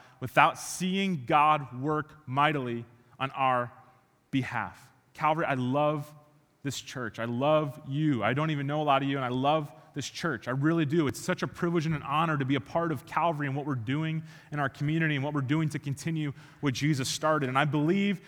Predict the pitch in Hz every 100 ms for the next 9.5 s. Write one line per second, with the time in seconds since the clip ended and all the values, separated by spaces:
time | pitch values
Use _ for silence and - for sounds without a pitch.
0 | - 170 175 175 - 185 - 170 151 -
1 | - 151 139 135 147 160 156 127 123 127
2 | 160 135 135 131 90 87 - - _ _
3 | _ _ _ _ _ _ _ _ _ -
4 | - 139 202 240 - 214 175 151 190 180
5 | - 170 180 165 131 131 156 175 180 -
6 | - 160 - - 156 160 175 143 131 120
7 | 127 160 - - - - 151 151 - -
8 | 185 208 202 196 160 - - 202 196 180
9 | 147 127 135 143 147